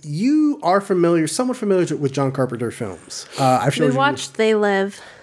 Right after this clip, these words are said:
Speaker 1: We watched
Speaker 2: which
Speaker 1: They
Speaker 2: I
Speaker 1: Live.
Speaker 2: love that movie.
Speaker 1: We watched They Live, and, uh, I remember showing you The Thing.
Speaker 2: I like that movie a lot,
Speaker 1: Yeah,
Speaker 2: too.
Speaker 1: The Thing,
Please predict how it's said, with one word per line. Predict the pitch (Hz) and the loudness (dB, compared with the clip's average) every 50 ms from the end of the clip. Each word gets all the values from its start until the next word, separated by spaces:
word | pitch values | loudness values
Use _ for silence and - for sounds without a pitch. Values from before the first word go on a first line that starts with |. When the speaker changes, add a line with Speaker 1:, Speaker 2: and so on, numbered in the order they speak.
| - - | -8 -4
Speaker 1:
We | 143 | -2
watched | 139 156 170 - - | 0 0 0 0 2
Speaker 2:
which | 190 180 | 2 2
Speaker 1:
They | 180 | 2
Speaker 2:
I | 170 | 4
Speaker 1:
Live. | 165 - 208 | 2 2 2
Speaker 2:
love | 214 214 214 220 208 | 2 2 2 2 2
that | 214 208 196 185 180 | 2 2 2 0 2
movie. | 185 190 175 175 180 180 190 185 - | 0 0 0 0 -4 -6 -6 -8 -8
Speaker 1:
We | 160 151 135 | -4 -2 0
watched | 131 147 151 156 - - | 2 2 0 0 -2 -2
They | 156 156 156 151 | 0 0 2 2
Live, | 147 139 135 135 135 135 131 127 - | 0 0 0 0 0 -2 -2 -4 -6
and, | - 139 143 139 135 135 135 135 131 131 127 127 - - | -4 -2 0 0 0 2 0 0 0 -2 -4 -6 -10 -10
uh, | 127 127 123 120 - | -6 -4 -4 -2 0
I | |
remember | 143 156 165 190 202 214 214 | 0 0 2 2 0 -2 -4
showing | - - 202 180 165 156 | -2 0 0 2 2 2
you | 147 147 139 | 2 0 0
The | 120 123 | -2 -4
Thing. | 113 - - - - 127 110 98 - - - - - - _ _ _ _ _ _ _ _ _ _ _ _ _ _ - - | -6 -6 -6 -6 -6 -6 -6 -8 -12 -16 -18 -20 -20 -20 _ _ _ _ _ _ _ _ _ _ _ _ _ _ -6 -2
Speaker 2:
I | 262 | 2
like | 233 247 240 240 | 2 2 2 2
that | 214 196 | 0 0
movie | 190 185 180 180 | 0 0 0 -2
a | 175 | -2
lot, | 175 143 151 | -2 0 2
Speaker 1:
Yeah, | 135 131 120 - - - | 2 2 2 0 -2 -6
Speaker 2:
too. | - | -4
Speaker 1:
The | 127 139 143 | -2 -2 0
Thing, | 139 - 214 220 233 240 233 233 226 - | 2 4 4 4 4 2 0 -2 -6 -10